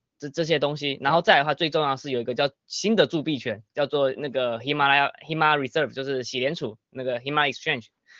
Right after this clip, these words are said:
那这部分的话，就是说你，你整个建立好之后，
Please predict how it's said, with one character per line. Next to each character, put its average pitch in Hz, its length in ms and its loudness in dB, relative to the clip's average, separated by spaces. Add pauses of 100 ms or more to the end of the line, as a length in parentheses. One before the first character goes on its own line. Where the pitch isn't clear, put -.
(220)
那 196 120 4
这 208 160 6
部 196 140 2
分 196 120 8
的 156 100 2
话， 160 120 4
就 156 80 2
是 156 60 -2
说 156 160 2
你， 120 260 -6
你 175 160 2
整 139 200 2
个 117 180 -2
建 175 220 2
立 160 120 2
好 120 140 -4
之 123 180 -8
后， 127 240 -2